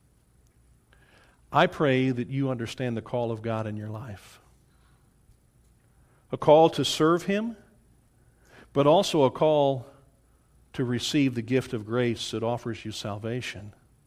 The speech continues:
And that we don't put it aside,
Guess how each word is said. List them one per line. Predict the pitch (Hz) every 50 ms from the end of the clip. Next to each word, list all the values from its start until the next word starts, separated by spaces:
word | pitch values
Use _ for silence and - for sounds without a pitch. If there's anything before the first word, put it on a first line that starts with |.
| _ _ _ _ _ _ _ _ _ _ _ _ _ _ _ _ _ _ _ _ _ _ _ _ _ _ _ _ _ -
And | 123 127 127
that | 127
we | 120 127 120
don't | 120 143 151 151 151 - -
put | - - 143 131
it | 120 104 104
aside, | 104 - - 123 107 98 92 92 95 92 87